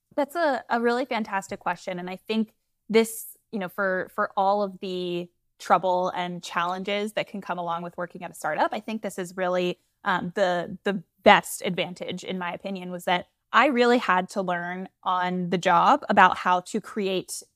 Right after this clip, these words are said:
a, a major revenue generator for a, a business that was bootstrapped from day one.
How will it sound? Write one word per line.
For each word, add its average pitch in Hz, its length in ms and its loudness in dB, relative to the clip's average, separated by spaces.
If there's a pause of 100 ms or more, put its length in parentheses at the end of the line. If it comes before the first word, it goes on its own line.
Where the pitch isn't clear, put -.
a, 196 160 0
a 233 100 6
major 233 480 8
revenue 196 400 4
generator 185 580 0
for 180 460 6
a, 185 320 2
a 190 120 4
business 170 520 -2
that 180 300 0
was 185 380 -4
bootstrapped - 580 0
from 180 340 2
day 185 160 2
one. 175 300 -4